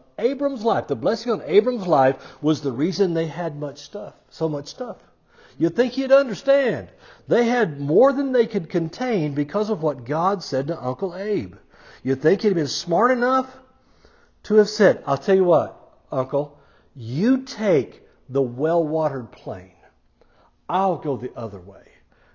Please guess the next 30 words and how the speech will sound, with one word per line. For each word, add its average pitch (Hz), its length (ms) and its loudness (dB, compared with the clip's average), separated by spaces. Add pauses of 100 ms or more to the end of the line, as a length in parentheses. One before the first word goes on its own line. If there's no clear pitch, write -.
(160)
You'd 143 160 -4
think 302 200 -2
he'd 277 240 -2
realize 285 400 4
by 180 180 0
now, 135 380 -4 (960)
whoever 208 320 2
blessed 214 360 0
Abram 202 460 -2 (140)
was 170 240 0
blessed. 247 640 0 (960)
And 160 120 2
if 151 120 0
he 233 120 2
would 247 140 6
have 220 80 6
just 143 400 2
blessed 202 640 4
Abram, 170 720 0 (580)
he 269 160 0
wouldn't 262 260 2
have 196 120 2
gotten 220 260 0
into 190 160 -2
all 190 240 6
the 196 120 0
trouble 190 380 -6
he 147 140 -8
got 143 220 -8
into. 160 340 -8